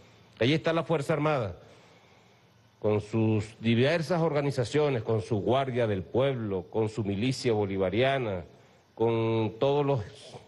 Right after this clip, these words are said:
el entramado táctico y estratégico de la Fuerza Armada para, bueno, enfrentar tanto el covid como las agresiones. Decíamos en el,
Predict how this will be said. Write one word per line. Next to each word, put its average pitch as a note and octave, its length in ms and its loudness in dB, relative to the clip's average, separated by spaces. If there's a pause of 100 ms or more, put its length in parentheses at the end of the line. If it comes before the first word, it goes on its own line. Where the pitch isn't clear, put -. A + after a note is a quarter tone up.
(1000)
el G#2+ 120 0
entramado A2+ 800 0
táctico A#2 840 -4 (640)
y A2 80 2
estratégico A#2 720 0
de G2+ 60 4
la G2+ 100 0
Fuerza B2 320 -2
Armada C3 380 0
para, D3 600 -2 (500)
bueno, G2+ 180 2
enfrentar A2 720 0 (580)
tanto A2+ 360 0
el F2+ 140 0
covid C#3 380 2 (760)
como F3+ 500 0
las C3 160 0
agresiones. F#2 720 -2
Decíamos B2 580 2
en C3 160 2
el, G2 340 -2